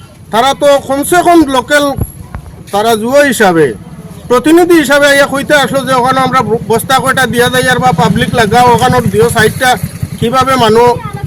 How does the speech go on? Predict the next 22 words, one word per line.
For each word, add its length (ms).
নামতে 360
পারে 240
বা 120
উঠতে 420
পারে, 240
মানুষ 300
নামা-, 540
উঠালা 280
মানুষ 280
সুবিধা 360
নাই, 140
তারা 200
আবার 240
প্র্যাকটিক্যাল 500
পরি-, 340
পরিদর্শন 520
করিয়া 260
গেলা। 280
তারা 200
লজ্জা 400
করার 300
দরকার। 460